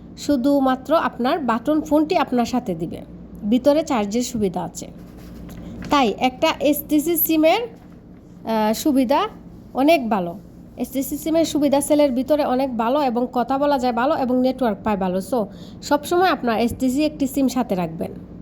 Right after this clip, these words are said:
আপনি জেলের ভিতরেও কথা বলতে পারবেন। প্রত্যেকটা সেলের সামনে একটি করে এসটিসি কেবিন আছে। ওই কেবিন থেকে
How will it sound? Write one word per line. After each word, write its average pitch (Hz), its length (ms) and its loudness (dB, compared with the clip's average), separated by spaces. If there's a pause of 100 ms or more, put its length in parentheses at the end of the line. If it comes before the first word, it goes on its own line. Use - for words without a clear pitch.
(640)
আপনি 285 640 4
জেলের 294 320 2
ভিতরেও 381 500 0
কথা 285 180 0
বলতে 269 240 0
পারবেন। 185 380 -6 (220)
প্রত্যেকটা 349 560 -2
সেলের 330 300 2
সামনে 240 540 -2
একটি 247 340 -4
করে 330 200 4
এসটিসি 247 520 -2
কেবিন 202 340 -2
আছে। 180 260 -6 (640)
ওই 311 240 4 (120)
কেবিন 294 320 2
থেকে 349 400 -2